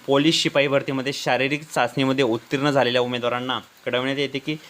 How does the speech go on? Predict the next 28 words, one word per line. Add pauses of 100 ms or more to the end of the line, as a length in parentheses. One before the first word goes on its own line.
(200)
त्यांनी
संबंधित
जिल्ह्याचे
संकेतस्थळावर
प्रसारित (100)
करण्यात
आलेल्या (280)
यादीमध्ये
लेखी
परीक्षेतील
त्यांची
नावाची
खात्री
जमा
करावी. (320)
त्यांच्या
नावाचा
समावेश
असल्यास
त्यांनी (360)
महा
आयटी
या (640)
संकेतस्थळावरून
या
संकेतस्थळावर
हॉल
तिकीट